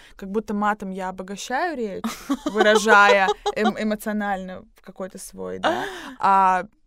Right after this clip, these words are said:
Speaker 1: вот эти слова, они меня тормозят. То есть,
Speaker 2: Согласна.
Speaker 1: вот, и мне неприятно, когда я это осознаю. Я предпочитаю их просто говорить через каждое слово, но не задумываться. Так, мы делаем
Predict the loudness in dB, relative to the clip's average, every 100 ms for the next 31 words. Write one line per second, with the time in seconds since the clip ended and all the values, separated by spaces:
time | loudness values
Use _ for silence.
0 | _ _ _ -14 -8 -6 -6 -8 -6 -6
1 | -6 -4 -4 -4 -6 -10 -10 -10 -12 -14
2 | -16 -16 -14 -10 -10 -12 -14 -14 -14 -14
3 | -12 -8 -6 -4 -4 -6 -8 -8 -10 -10
4 | -12 -14 -16 -14 -14 -14 -16 -16 -16 -12
5 | -12 -10 -10 -12 -18 _ -16 -10 -12 -12
6 | -16 -18 -16 -18 -14 -14 -14 -18 -20 -20
7 | -20 -20 -18 -16 -12 -12 -12 -18 -20 -20
8 | -20 _ _ _ -6 -2 -2 -4 -8 -8
9 | -4 -2 -2 -4 -8